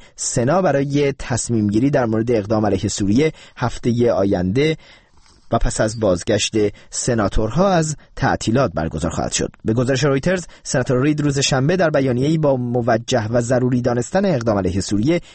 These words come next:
به دلیل استفاده حکومت بشار اسد از سلاح شیمیایی علیه غیر نظامیان گفت: «در طول هفته نیز جلسات توجیهی علنی و غیر علنی با اعضای دولت باراک اوباما برگزار خواهد شد.»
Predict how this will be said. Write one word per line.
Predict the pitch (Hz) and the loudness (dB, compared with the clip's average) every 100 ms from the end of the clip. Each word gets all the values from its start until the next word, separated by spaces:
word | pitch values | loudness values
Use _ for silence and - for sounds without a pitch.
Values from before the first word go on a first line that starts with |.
| - | -4
به | 135 | -2
دلیل | 127 120 165 185 | 0 0 2 2
استفاده | 131 - 113 98 110 110 | 0 -2 -2 0 2 0
حکومت | 104 - 101 101 | -2 -2 -2 0
بشار | 98 92 95 | 0 2 0
اسد | 90 107 101 | 0 0 0
از | 98 | 0
سلاح | - 90 92 | 0 0 0
شیمیایی | - 95 85 101 | 0 0 2 2
علیه | 95 90 95 | 2 0 -2
غیر | 92 90 87 | 0 0 0
نظامیان | 87 92 92 95 87 | 0 0 0 0 0
گفت: | 165 185 160 - - - - | 0 0 -4 -8 -16 -14 -2
«در | 143 | 0
طول | 123 127 117 | 0 0 0
هفته | 104 90 - | -2 -4 -2
نیز | 151 165 156 - - | 0 0 -2 -8 -4
جلسات | 120 104 107 113 | -2 0 -2 -2
توجیهی | 104 101 85 82 104 | 0 0 0 -2 0
علنی | 90 82 78 92 | 0 0 0 2
و | 92 92 | 2 0
غیر | 87 82 90 | 0 0 2
علنی | 117 139 185 | 2 2 2
با | 175 147 | 2 0
اعضای | 120 131 | 0 0
دولت | 127 - 190 113 | 0 0 0 0
باراک | 92 85 76 | 0 -2 -4
اوباما | 73 90 92 - - - | -2 0 -2 -4 -14 -2
برگزار | 104 90 90 98 78 | 0 0 -2 -2 -4
خواهد | - - | -6 -8
شد.» | - - | -8 -10